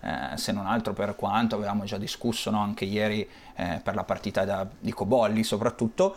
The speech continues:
e oggi comunque passano Cocciaretto, passano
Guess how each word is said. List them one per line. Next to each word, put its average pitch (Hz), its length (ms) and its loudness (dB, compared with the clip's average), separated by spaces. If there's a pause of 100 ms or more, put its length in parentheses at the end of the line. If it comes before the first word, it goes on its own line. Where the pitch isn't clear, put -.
(260)
e 123 760 6
oggi 135 340 4
comunque 127 500 6
passano 120 680 4
Cocciaretto, 143 600 2
passano 107 800 2